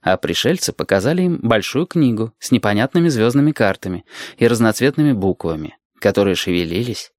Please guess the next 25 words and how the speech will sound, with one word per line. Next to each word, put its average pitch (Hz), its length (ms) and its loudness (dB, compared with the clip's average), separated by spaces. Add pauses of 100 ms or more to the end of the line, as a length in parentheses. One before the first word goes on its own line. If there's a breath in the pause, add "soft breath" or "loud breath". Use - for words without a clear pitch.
(200)
и 123 120 4
звенели. 104 640 0 (920)
Конечно, 180 460 4
это 120 160 2
был 139 340 2
обычный 156 680 0
детско-лагерный 117 960 2
фольклор. 101 560 -4 (720 loud breath)
Когда 117 280 4
Валентин 143 380 4
в - 60 -4
школьные 143 360 4
годы 127 260 4
попал 123 340 0
однажды 120 360 2
в - 60 -10
такой 123 300 0
же 110 100 0
лагерь, 113 400 0 (240)
там 156 220 2
рассказывали 143 540 0
про 104 180 -4
привидения, 117 720 0 (100)
мертвецов 139 800 0 (300 loud breath)
и - 240 0